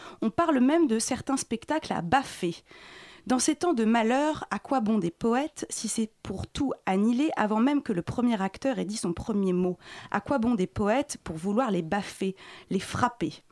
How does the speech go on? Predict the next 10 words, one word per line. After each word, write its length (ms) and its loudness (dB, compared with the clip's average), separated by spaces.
Moi, 160 4
je 100 0
croyais 300 0
que 100 -4
la 140 0
critique 400 -6
devait 220 -4
servir 580 -4
à 80 -4
l'art, 400 -2